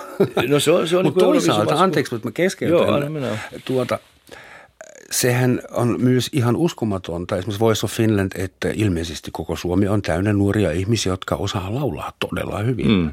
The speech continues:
Speaker 2: Että sehän on ihan uutta. Mistä ne kaikki tulee yhtäkkiä?
Speaker 1: Se on siis,
Speaker 2: Ai-
Speaker 1: ö, siis, ö, tässäkin on sama ilmiö, että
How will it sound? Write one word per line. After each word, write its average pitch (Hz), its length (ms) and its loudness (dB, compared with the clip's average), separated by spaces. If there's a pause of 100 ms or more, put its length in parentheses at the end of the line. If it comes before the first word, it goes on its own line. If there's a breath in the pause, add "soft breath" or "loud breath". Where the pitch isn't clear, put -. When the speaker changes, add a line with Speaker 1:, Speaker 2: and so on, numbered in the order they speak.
Speaker 2:
Että 80 240 -8
sehän 98 320 -2
on 90 60 -2
ihan 104 200 0
uutta. 95 300 0
Mistä 113 340 0
ne 104 80 0
kaikki - 360 -4
tulee 87 340 -2
yhtäkkiä? - 580 -16 (600 loud breath)
Speaker 1:
Se - 280 2
on 117 140 2
siis, 120 220 0
Speaker 2:
Ai- 110 360 -4 (140)
Speaker 1:
ö, 110 40 -4
siis, 131 340 -6
ö, 127 220 -8 (160)
tässäkin - 360 -4
on 131 60 -2
sama 160 240 0
ilmiö, 127 300 0 (160)
että 117 280 0